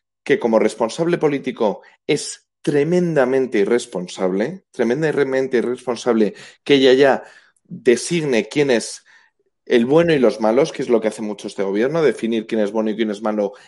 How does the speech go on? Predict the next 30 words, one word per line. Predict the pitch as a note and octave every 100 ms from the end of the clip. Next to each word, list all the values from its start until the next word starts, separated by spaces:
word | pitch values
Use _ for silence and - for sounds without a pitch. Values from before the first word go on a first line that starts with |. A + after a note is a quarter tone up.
| -
en | B2+ B2+
base | C#3 - C#3+
a |
un | C3
criterio | B2+ A#2+ C3 B2+ A#2
emocional | A2 G#2+ - A#2 B2+ A#2+
puntual, | - A2+ G2+ A#2 A#2+ G#2 - _
sin | - - C#3 A#2
conocer | C3 B2 A#2+ D#3 D3+ -
absolutamente | A#2 - B2+ B2+ B2 A#2+ A2
ningún | G#2+ B2 C3
tipo | B2+ A#2
de |
los | G#2 G2+
detalles, | F#2+ A2+ C#3+ D#3 - - _
que | A2+
yo | G2+ G#2 G2+ -
te | G#2+
digo, | G2+ G#2+ G2 F2 _
personalmente | - - F#2+ G2 G2+ G2 F#2
tampoco, | G2+ G2+ A2 A#2 G#2+ F#2+ - _ _ _
tampoco | - G2 A2 G#2+ A2 G#2+ G#2 G2+ G2+ G2
conozco, | G2+ G#2+ B2 - F3 F3 - _ _ _ _ _
pero | D3 A#2+ A#2+ -
atacando | C#3 C3+ C3+ F3 F#3 F3+
directamente | E3+ D#3+ E3+ D#3+ D#3+
la | D#3
presunción | A#2 - A2+ B2+ A2+
de |
inocencia. | G2+ F#2 - F#2 - -